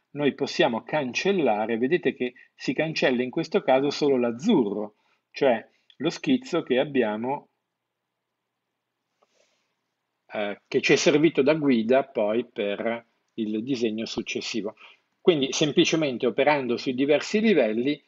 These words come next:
noi possiamo sovrapporre i diver-, i vari elementi e, e poi ricancellare quelli sottostanti e ricavare le linee essenziali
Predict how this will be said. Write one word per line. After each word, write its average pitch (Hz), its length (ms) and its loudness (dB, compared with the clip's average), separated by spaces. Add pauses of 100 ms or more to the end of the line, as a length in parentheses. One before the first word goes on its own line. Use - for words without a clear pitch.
(120)
noi 147 180 -2
possiamo 147 380 0
sovrapporre 131 1120 2 (300)
i 117 100 -12
diver-, 127 400 -2
i 117 260 -6
vari 127 260 2
elementi 151 720 -2 (400)
e, - 200 0
e 135 80 -4
poi 151 180 6
ricancellare 143 840 0
quelli 127 220 -2
sottostanti 139 720 -4
e 139 40 8
ricavare 135 580 2
le 120 120 2
linee 123 360 -2
essenziali 120 920 -4